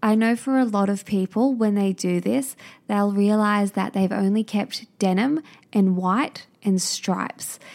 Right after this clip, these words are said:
And then they begin to realize that that is their authentic, that is their genuine uniform,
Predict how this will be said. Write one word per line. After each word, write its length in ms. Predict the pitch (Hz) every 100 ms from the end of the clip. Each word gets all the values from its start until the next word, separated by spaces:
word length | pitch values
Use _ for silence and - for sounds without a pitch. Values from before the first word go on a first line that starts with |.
| - -
And 100 | 214
then 120 | 240
they 120 | 277
begin 320 | 277 254 233
to 140 | 220 202
realize 500 | 185 185 185 180 185
that 220 | 190 -
that 200 | 220 294
is 200 | 269 226
their 220 | 196 185
authentic, 800 | - 175 170 - 208 226 269 262
that 140 | 240 254
is 180 | 269
their 180 | 240 196
genuine 720 | 175 - 185 190 208 214 208
uniform, 800 | 202 190 175 175 180 196 220 277